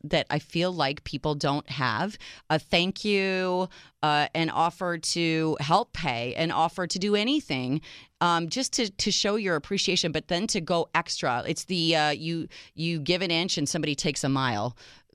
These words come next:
concept. You know, I'm, I'm here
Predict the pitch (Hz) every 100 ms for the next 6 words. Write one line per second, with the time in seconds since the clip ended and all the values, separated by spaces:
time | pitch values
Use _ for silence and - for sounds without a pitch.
0 | - 185 139 139 135 73 - 135 165 165
1 | 143 175 202 170 202 - 240 247 220 196
2 | 185